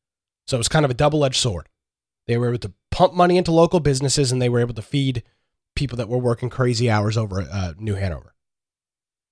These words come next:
And I'm not saying that 'cause I want some pat on the back. I'm just saying that's the reality of it. So ask yourself this, what did you do to deserve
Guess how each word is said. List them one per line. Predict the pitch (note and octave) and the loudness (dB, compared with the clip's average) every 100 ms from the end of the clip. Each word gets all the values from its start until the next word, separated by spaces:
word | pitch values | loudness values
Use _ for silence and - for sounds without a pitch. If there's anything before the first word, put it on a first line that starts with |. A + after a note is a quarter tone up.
| _ _ _ _ _ _ _ _ _ _ _ _ _ _ _ _ _ _ _ _ _ - | _ _ _ _ _ _ _ _ _ _ _ _ _ _ _ _ _ _ _ _ _ -2
And | C3+ | 4
I'm | |
not | D#3 D3 | 4 4
saying | D#3 C#3 | 4 4
that | B2+ | 2
'cause | - | 2
I | B2 | 0
want | B2 B2+ - | 2 0 -2
some | A2 | -4
pat | - A#2+ | -4 -2
on | A2 | -2
the | |
back. | G2+ C#3 | -2 -2
I'm | D#3+ | 0
just | - | 2
saying | F3+ | 2
that's | E3 | 2
the | F3 | 2
reality | E3+ F#3+ D#3 C#2 | 4 4 2 -4
of | - | -16
it. | _ _ _ _ _ _ _ _ _ _ _ _ _ _ _ _ _ _ _ _ _ _ _ _ _ _ _ _ _ _ _ _ _ - | _ _ _ _ _ _ _ _ _ _ _ _ _ _ _ _ _ _ _ _ _ _ _ _ _ _ _ _ _ _ _ _ _ -2
So | D3+ | 2
ask | F3 - | 2 2
yourself | G3+ G#3 D3+ | 2 2 2
this, | C#3+ A#2+ | -2 2
what | E3 G3+ | 4 4
did | G3+ | 2
you | D3+ | 0
do | E3 D#3+ C3+ A#2 - _ - | 0 2 2 -2 -10 _ -4
to | C#3 | -2
deserve | A#2+ A2 C3+ D#3+ F#2+ G#2+ | 0 2 4 4 2 -6